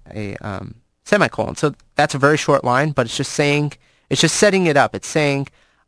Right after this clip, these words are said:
"I'm gonna start referring to dollar A," and the dollar A I mean is not a dollar A that's been defined in this function. It's the dollar A that I defined outside of the function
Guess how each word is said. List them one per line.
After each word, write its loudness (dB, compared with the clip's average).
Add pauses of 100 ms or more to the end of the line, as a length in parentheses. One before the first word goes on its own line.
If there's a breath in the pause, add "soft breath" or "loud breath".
"I'm 4
gonna 4
start 2
referring 2
to -4
dollar 6
A," 0
and -2
the -4
dollar 4
A 4
I 4
mean 0
is -4
not 2 (500)
a 2
dollar 6
A 2
that's 0
been -2
defined 0
in -4
this -8
function. 0 (420)
It's 0
the 6
dollar 6
A 2
that 2
I 4
defined 0 (120)
outside 2
of -8
the -18
function -6